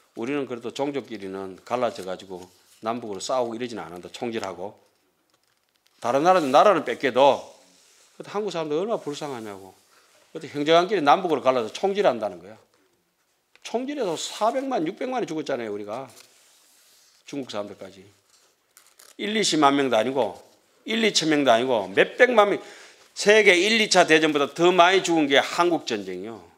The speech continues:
베트남 전쟁에 저리 가라고. 그 원한이 가슴 아픈 얘기거든. 그게 우리하고 먼 얘기라고 생각하면 안 됩니다. 그죠? 어,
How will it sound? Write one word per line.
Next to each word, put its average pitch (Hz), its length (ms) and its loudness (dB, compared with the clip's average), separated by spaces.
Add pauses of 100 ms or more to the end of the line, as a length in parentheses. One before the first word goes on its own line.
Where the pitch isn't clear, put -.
(120)
베트남 196 400 0
전쟁에 156 320 0
저리 147 180 -2
가라고. 120 480 -4 (4000)
그 143 200 -4
원한이 131 360 -6
가슴 165 300 -2
아픈 123 280 -6
얘기거든. 87 300 -14 (1040)
그게 160 120 0
우리하고 160 420 6
먼 160 320 4
얘기라고 147 240 2
생각하면 131 420 -2
안 95 80 -8
됩니다. 107 280 -10
그죠? 156 260 -8 (760)
어, 113 160 -14